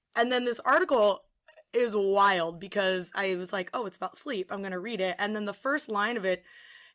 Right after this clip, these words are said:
"It was around eleven on thirteenth of April, sixteen ninety-nine, in a small village. And then there was a murder." I was like, "What the fuck are we talking about?" So this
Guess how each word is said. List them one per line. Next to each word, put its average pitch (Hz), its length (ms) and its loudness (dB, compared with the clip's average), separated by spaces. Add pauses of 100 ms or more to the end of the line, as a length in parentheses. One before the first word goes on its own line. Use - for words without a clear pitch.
(100)
"It 226 200 0
was 240 160 -2
around 220 480 2
eleven 220 720 2
on 196 240 -6 (120)
thirteenth 294 520 0
of 262 180 -6
April, - 380 -4
sixteen - 680 -8
ninety-nine, 180 920 -10 (100)
in 185 120 -16
a 185 80 -16
small 208 760 -4
village. 196 760 -6 (380)
And 226 200 -2
then 330 200 2
there 233 160 0
was 269 220 -2
a 349 100 2
murder." 277 960 4
I - 20 -8
was - 100 -10
like, 349 120 -8 (100)
"What 440 100 -8
the 480 100 -8 (200)
fuck 440 320 -10
are 392 120 -4
we 403 140 0
talking 370 480 -4
about?" 185 500 -2 (580)
So 285 340 -4
this 269 580 -2